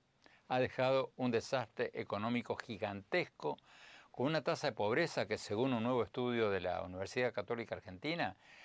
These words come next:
está cerca del cuarenta y cinco por ciento de la población. Escucharon bien, casi un cuarenta y cinco por ciento de la población. La oposición kirchnerista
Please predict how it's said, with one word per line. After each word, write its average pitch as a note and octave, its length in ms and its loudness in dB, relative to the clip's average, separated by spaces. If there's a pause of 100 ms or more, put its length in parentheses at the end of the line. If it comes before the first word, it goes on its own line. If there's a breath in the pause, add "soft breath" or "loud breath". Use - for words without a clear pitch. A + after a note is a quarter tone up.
(260 loud breath)
está A#2+ 240 -4
cerca C3 400 -2
del G2 200 -2
cuarenta G#2 580 0
y G2+ 80 -2
cinco - 640 -6
por - 160 -4
ciento A2+ 640 -2
de G2+ 140 -2
la F#2 80 -4
población. - 600 -8 (840)
Escucharon A2 480 0
bien, F2+ 160 -6
casi - 260 -4
un G#2+ 100 -4
cuarenta G#2+ 420 -2
y G2 60 -8
cinco - 600 -6
por F#2+ 180 -6
ciento G#2 420 -6
de F#2+ 80 0
la F#2+ 60 -4
población. - 520 -10 (1600 loud breath)
La E3+ 140 0
oposición G#3 560 0
kirchnerista A#2 960 0